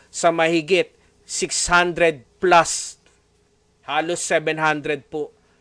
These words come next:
na ang natulungan ko makapagtrabaho sa South Korea. Ngayong taon lang po,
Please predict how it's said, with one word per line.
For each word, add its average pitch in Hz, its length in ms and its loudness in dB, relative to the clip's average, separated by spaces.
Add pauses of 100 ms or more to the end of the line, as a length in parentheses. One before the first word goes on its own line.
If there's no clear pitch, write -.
na 147 240 -4
ang 143 160 -10
natulungan 139 560 -8
ko 123 160 -12
makapagtrabaho 113 720 -12
sa - 160 -18
South 107 240 -14
Korea. 101 240 -16 (320)
Ngayong 135 320 -4
taon 147 320 -4
lang 151 160 -2
po, 131 240 -12